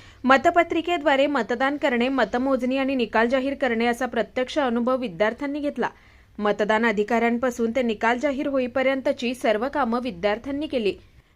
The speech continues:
धनश्री मुसळे पाचवी, केतन राठोड व मनस्वी निकम सहावी, श्रिया विरणक सातवी, आयुष तपासे व धनश्री कासार आठवी, रिद्धी कदम नववी, पियुष मेचकर व विक्रम भोरे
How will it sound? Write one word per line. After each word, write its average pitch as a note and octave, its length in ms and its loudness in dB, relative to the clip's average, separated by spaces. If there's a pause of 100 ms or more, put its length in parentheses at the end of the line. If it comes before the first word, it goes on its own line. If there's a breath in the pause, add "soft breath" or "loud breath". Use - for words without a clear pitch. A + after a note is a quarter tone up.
(140)
धनश्री F4+ 400 2
मुसळे E4+ 360 6
पाचवी, C#4 500 2
केतन C#4 380 0
राठोड C4+ 460 4
व D4 80 2
मनस्वी B3 460 -2
निकम C#4 300 -2
सहावी, B3+ 540 -2
श्रिया B3 460 4
विरणक A#3+ 580 2
सातवी, A3+ 680 0
आयुष A3+ 440 2
तपासे A#3+ 480 2
व B3 100 0 (220)
धनश्री A3 500 -2
कासार A3+ 420 2
आठवी, G3+ 480 -2 (540 loud breath)
रिद्धी C#4 380 4
कदम D#4+ 300 6
नववी, C#4 340 2
पियुष C4+ 480 -2
मेचकर B3+ 520 2
व B3 120 0 (420 loud breath)
विक्रम C#4+ 480 4
भोरे C#4 380 8